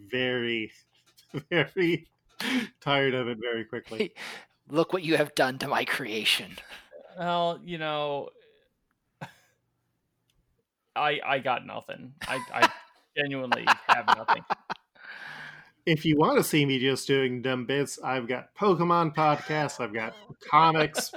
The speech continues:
Speaker 3: <laughs>
Speaker 1: action role-playing podcasts. I did three hundred fifty-two episodes of an alternate universe comic review and discussion podcast, so, I mean,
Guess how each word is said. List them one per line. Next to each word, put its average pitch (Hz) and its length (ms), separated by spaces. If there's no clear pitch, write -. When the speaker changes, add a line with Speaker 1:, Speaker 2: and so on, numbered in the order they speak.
Speaker 3:
<laughs> - 320
Speaker 1:
action 151 480
role-playing 151 520
podcasts. 156 680
I 202 200
did 190 240
three 196 160
hundred 151 340
fifty-two 135 420
episodes 110 520
of 107 100
an 127 60
alternate 117 380
universe 104 360
comic 113 560
review 113 520
and 107 100
discussion 113 500
podcast, 120 540
so, 127 200
I 123 100
mean, 127 220